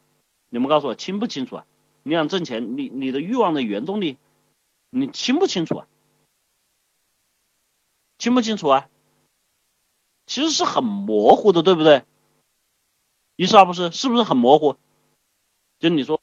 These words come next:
哦，刚才一少说你，你想不想挣钱啊？你脑子里是很模糊的，是不是这样子？你们告诉我，你们自己想想。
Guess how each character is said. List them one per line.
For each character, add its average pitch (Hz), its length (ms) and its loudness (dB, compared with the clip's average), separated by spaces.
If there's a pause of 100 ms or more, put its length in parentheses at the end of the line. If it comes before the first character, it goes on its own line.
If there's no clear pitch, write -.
哦， 151 180 0
刚 156 180 2
才 160 80 -4
一 143 140 -4
少 143 180 -2
说 151 160 -4
你， 131 300 -4
你 165 140 -6
想 165 140 -2
不 175 60 -4
想 180 140 -2
挣 202 120 -4
钱 147 220 -2
啊？ 147 100 -4 (440)
你 208 120 -4
脑 220 200 8
子 240 80 0
里 247 80 -4
是 285 80 -4
很 190 160 4
模 143 200 6
糊 202 140 4
的， 135 220 0 (840)
是 285 160 2
不 269 40 4
是 262 60 2
这 269 80 10
样 254 100 10
子？ 208 80 4
你 156 80 4
们 143 140 2
告 190 100 8
诉 185 60 2
我， - 180 2 (360)
你 151 100 -2
们 190 100 -2
自 254 80 -2
己 214 60 -2
想 170 180 4
想。 151 160 -2